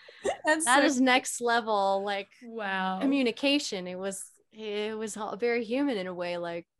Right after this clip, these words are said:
Speaker 2: you can't, s-, I didn't get a telepathic message much either. It was like, like, "We're not allowed to say anything about what just happened. You saw this, but you don't wanna know. Like, you cannot say.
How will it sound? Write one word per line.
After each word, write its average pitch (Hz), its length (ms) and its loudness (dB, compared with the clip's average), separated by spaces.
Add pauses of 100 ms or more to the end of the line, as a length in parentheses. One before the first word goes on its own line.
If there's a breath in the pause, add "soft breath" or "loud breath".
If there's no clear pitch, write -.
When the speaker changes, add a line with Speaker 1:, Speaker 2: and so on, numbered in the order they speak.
(140)
Speaker 2:
you 202 100 -12
can't, 226 320 -6
s-, - 300 -6
I 202 80 0
didn't 233 240 0
get 233 120 4
a 226 60 0
telepathic 220 640 0
message 214 400 -4
much 214 300 -4
either. 214 300 -2
It 175 60 0
was 185 160 -6
like, 180 260 -4 (1000)
like, 180 120 -10 (120)
"We're 202 120 -6
not 247 160 2
allowed 190 200 2
to - 60 -12
say 170 260 -6
anything 202 460 -2
about 165 180 -4
what 160 140 -4
just - 180 -12
happened. - 440 -6
You 208 160 -2
saw 254 300 6
this, 311 180 0
but 196 140 -10
you 208 140 -2
don't 202 180 2
wanna 202 300 2
know. 190 380 2
Like, 190 240 0
you 214 120 -6
cannot 233 400 2
say. 240 460 0